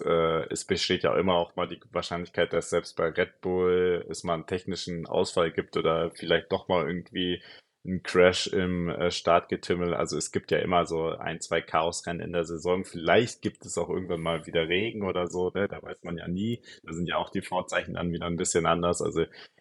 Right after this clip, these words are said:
ich würde sogar sagen, wenn das Auto weiterhin so gut funktioniert und er mal wirklich ganz viel Glück hat, dass er dann sogar die Chance hat auf einen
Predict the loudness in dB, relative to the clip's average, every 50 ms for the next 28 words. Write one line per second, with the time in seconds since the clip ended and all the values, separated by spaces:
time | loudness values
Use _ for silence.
0 | _ _ -2 -2 0 2 4 6 6 6 6 4 4 4 4 6 6 6 4 2
1 | -4 -10 -12 -8 -4 0 2 4 4 4 4 2 -2 -8 -8 -8 -8 -8 -8 -8
2 | -8 -6 -8 -10 -12 -14 -18 _ _ _ _ _ -10 -10 -10 -8 -6 -6 -6 -4
3 | -4 -6 -2 0 0 0 0 0 0 0 -2 -6 -10 -10 -10 -12 -12 -12 -10 -6
4 | -6 -4 -4 -4 -6 -4 -2 0 0 0 -2 -2 -4 -4 -4 -4 -4 -4 -4 -2
5 | 0 0 0 -2 -4 -6 -6 -8 -2 2 2 4 4 2 2 0 0 2 2 2
6 | 4 6 6 4 6 4 4 4 4 4 4 2 2 4 4 4 4 4 2 0
7 | 2 0 0 -2 -4 -4 -2 -2 -2 0 0 0 0 2 0 -2 0 -2 -2 0
8 | 0 -2 -4